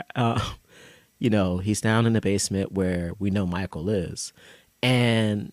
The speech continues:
next thing I know, there was a hidden compartment door that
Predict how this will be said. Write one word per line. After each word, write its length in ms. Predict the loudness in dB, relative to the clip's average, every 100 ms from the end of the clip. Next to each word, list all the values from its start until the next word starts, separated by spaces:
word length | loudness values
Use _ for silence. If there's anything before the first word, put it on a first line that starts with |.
| -2
next 300 | 0 2 2
thing 160 | 2
I 100 | 4
know, 460 | 4 4 4 4 0 -8 _ _ _ _ _ _ _ _ _ _ _ 2
there 160 | 4
was 140 | 4 4
a 40 |
hidden 280 | 4 4 4
compartment 580 | 0 2 4 4 0 -2
door 380 | -2 -4 -6 -12 -20 -20 -20 _
that 400 | -2 0 0 -4